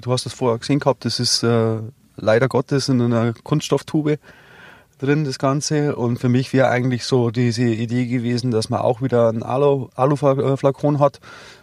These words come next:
mit einem Pumpspender, wo halt das Duschgel rauskommt oder die Bodylotion rauskommt und kein, keine, äh, keine Kunststofftube. Ich hab das dann auch alles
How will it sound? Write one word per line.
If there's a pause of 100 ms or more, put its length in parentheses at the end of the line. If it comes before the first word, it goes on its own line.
mit
einem
Pumpspender,
wo
halt
das
Duschgel (120)
rauskommt
oder
die
Bodylotion
rauskommt
und
kein, (580)
keine,
äh,
keine
Kunststofftube. (1300)
Ich
hab
das
dann
auch
alles